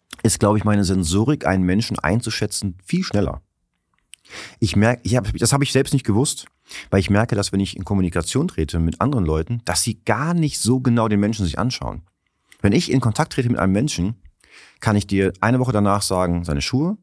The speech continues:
das, dies, dies, Gesichtsausdruck, was wie passiert ist. Und das heißt, ich glaube, dass ich sehr schnell erkennen kann, wer steht dort vor mir. Und Mimik, Körpersprache, Ausdruck,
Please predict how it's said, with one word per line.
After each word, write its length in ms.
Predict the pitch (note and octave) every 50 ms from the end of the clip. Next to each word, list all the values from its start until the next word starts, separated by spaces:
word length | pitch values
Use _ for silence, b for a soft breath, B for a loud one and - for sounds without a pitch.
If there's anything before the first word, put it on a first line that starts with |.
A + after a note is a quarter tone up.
| _ _
das, 320 | - - G#2+ A2+ - - _
dies, 340 | - E2+ E2+ E2+ - -
dies, 340 | - D#2 D#2+ D#2+ - - -
Gesichtsausdruck, 600 | - D2 D2+ F2+ - - F2 F2 - - E2 D#2 -
was 180 | D2+ D2+ - -
wie 100 | D#2 C#2+
passiert 300 | - - - C3 B2+ -
ist. 160 | - - - B B B B B B B B B B B
Und 100 | B G#2
das 120 | G#2 F2 -
heißt, 180 | A#2 A2+ A2+
ich 80 | - -
glaube, 240 | - A#2+ C3+ C#3+ C#3+
dass 160 | A2 A2 -
ich 200 | A2+ G#2+ - -
sehr 260 | - F#2 A2 B2+ D#3+ E3
schnell 380 | - - - F#2+ F#2+ A2+ A#2
erkennen 400 | - - - - D3+ E3 F3+ D#3
kann, 340 | - - E2+ F#2 B2 D3+ C3+ -
wer 160 | F#2+ A2 D3
steht 320 | - - - C#3 D3+ -
dort 140 | A#2+ B2+ A#2+ -
vor 180 | - - D#3
mir. 200 | - C#2+ C2 B1+ D2 _ _ _ _ _ _
Und 180 | - A#2 - -
Mimik, 520 | G2+ G#2 B2 D#3 F3+ F#3 F3 - - _
Körpersprache, 880 | - - B2+ C3 B2+ D3+ C#3 - - - A#2+ A#2 B2 - A#2+ A#2+ A#2+ B2 _ _ _ _ _ _ _ _ _ -
Ausdruck, 960 | - D#2+ A#2 C3 C3 C#3 - - - - - - A2+ A2+ C3 C3+ - -